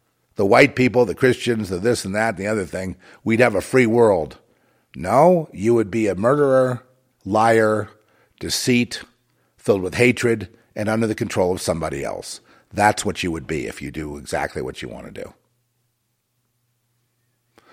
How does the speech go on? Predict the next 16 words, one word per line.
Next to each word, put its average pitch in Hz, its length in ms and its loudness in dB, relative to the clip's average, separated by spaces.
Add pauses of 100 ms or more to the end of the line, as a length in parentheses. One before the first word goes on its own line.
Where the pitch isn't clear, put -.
(120)
You 117 160 4
would 117 100 4
be 110 140 2
stupid. - 760 0 (960)
You 104 160 2
would 104 80 6
have 101 100 0
thrown 131 300 6
your 113 140 2
life 110 280 0
away. 58 380 -8
Your 113 140 2
life 139 280 6
is 123 120 0
completely 120 400 -2
meaningless 120 500 -2